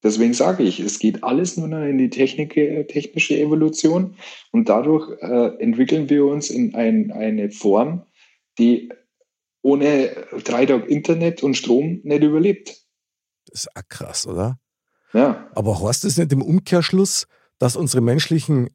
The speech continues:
Speaker 2: Eigenschaften und Fähigkeiten, unser Grundrüstzeug dann nicht irgendwann einmal verkümmert auch?
Speaker 1: Ja, das ist ja das, was ich meine. Das ist ja der Hintergedanke, den ich an der, an der ganzen Geschichte hab.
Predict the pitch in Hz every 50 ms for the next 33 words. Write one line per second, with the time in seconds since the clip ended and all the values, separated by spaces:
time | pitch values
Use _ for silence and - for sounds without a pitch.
0 | _ _ _ - 117 156 180 202 180 - 175 165 147 - _ 139 107 120 107 -
1 | - 135 147 180 190 - - - 135 120 113 - 120 110 107 101 - 117 - -
2 | 135 180 214 202 - - - 127 120 143 - - - - _ - - 123 104 101
3 | 95 - - _ - 104 107 110 117 - _ _ _ _ - 117 107 87 - 143
4 | 143 147 139 127 123 123 120 113 101 - 98 - - 196 226 214 127 87 - -
5 | - 90 - _ _ _ _ _ _ _ _ _ _ _ _ _ 104 110 135 175
6 | 196 - - - 123 120 - - - 143 143 - - 175 165 151 151 151 - -
7 | 139 127 131 127 127 - 185 180 156 113 - - _ _ _ _ - _ _ _
8 | 117 110 92 139 151 - - 143 143 - 143 143 - 175 190 185 185 147 - 117
9 | 104 104 101 104 - 110 - - 107 107 107 95 107 104 - - - 107 101 95
10 | 104 101 101 - - 107 107 104 101 101 98 104 101 101 - - 95 90 - -
11 | 90 90 - - 95 85 - -